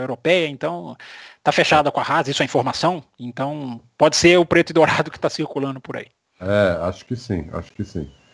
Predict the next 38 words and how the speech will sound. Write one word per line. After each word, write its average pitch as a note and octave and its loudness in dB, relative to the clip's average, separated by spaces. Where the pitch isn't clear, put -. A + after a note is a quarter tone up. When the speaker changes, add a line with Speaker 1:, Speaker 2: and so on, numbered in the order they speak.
Speaker 2:
Não, A#3 8
mas D3 6
quando F#3+ 6
eu F#3+ 6
falei D3+ 4
o C#3 2
carro B2+ 4
da G#2+ 0
Williams G#2 -2
ser E2+ -12
feio, D3+ -4
não D3 4
é D#3 2
pela E3+ 0
pintura. G2+ 2
Speaker 1:
É, D#3+ 0
você, C#3 2
é, - 0
você - -8
quis C#3 -8
dizer, C#3 2
sim, B2 -4
de, A#2+ -8
de, G#2+ -4
Speaker 2:
É. D#2+ 0
Speaker 1:
de, A#2 -10
de A2+ -6
desenho C#3+ 4
aerodinâmico. B2 0
Speaker 2:
Desenho A2+ 4
aerodinâmico, F2+ 0
é. C#2+ 0
Um C2 -10
carro F#2+ -2
muito, B2 4
muito, C#3 4
você C#3 2
olhou, B2 0